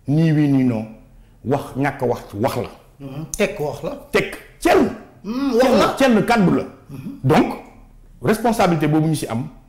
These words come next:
Speaker 1: mooy que dafa toog ak ñun wax ñu ko, ñu gëm ko, parce que dañu jàpp ne yow doomu aadama nan nga mënee ñëw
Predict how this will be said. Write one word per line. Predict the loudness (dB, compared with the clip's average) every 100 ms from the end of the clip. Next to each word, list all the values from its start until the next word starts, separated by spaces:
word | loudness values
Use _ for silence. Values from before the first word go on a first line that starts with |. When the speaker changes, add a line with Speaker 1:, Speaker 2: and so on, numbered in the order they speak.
| -2
Speaker 1:
mooy | 0 2
que | 0
dafa | -4 -4
toog | 0 2
ak | 2
ñun | 2
wax | -2 -4
ñu | -6
ko, | -6 -10 -20 _ -6
ñu | 0 0
gëm | 4 4 6
ko, | 2 0 -12 -20 _ _ _ _ -14
parce | -8
que | -2
dañu | 2
jàpp | 2 2
ne | 2
yow | 2
doomu | 2 0 0
aadama | -4 -2
nan | 0 2
nga | 4
mënee | 6 6 4
ñëw | 0